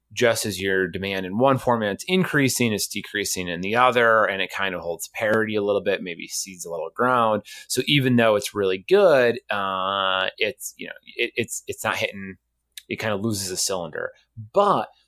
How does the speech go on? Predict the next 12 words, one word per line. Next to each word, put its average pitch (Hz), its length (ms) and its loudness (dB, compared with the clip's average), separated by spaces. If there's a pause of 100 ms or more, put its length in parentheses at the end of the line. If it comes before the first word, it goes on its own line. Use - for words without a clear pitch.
that 151 420 2 (1500)
setup 123 560 4
occurs 117 720 2
when 104 460 0
Guilds 113 260 2
of 98 80 0
Ravnica 98 400 -2
is 80 100 -12
rotating. 85 540 -8 (340)
So - 140 0
you've 107 440 0
got 131 640 4